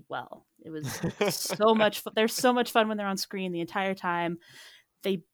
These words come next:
Speaker 1: bicker so well. Uh, I think, I just think they're hilarious, and they, uh,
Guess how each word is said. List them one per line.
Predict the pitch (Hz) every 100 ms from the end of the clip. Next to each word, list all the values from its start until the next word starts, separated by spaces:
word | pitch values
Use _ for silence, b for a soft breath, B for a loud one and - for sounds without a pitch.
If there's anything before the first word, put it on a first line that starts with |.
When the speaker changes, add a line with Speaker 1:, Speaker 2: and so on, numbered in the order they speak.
| _
Speaker 1:
bicker | 214 202 220 208
so | - - 190 196
well. | 185 180 165 165 B B -
Uh, | - 175 -
I | 170
think, | 180 202
I |
just | 196
think | - 170
they're | 165
hilarious, | 160 160 165 - -
and | 165 156
they, | 160 160
uh, | 156 147 147